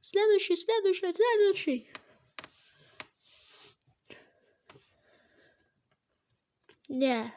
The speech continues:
ми виграємо цього одного вульф. Ні, не виграли. Так, сюди дальше. Сюди Б К. Дощ, дощ, дощ, дощ! Дощ сюди, бистренько, дощ!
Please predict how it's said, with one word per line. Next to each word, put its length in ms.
ми 180
виграємо 480
цього 240
одного 340
вульф. 320
Ні, 220
не 120
виграли. 580
Так, 240
сюди 340
дальше. 460
Сюди 580
Б 140
К. 260
Дощ, 380
дощ, 420
дощ, 520
дощ! 540
Дощ 260
сюди, 300
бистренько, 520
дощ! 720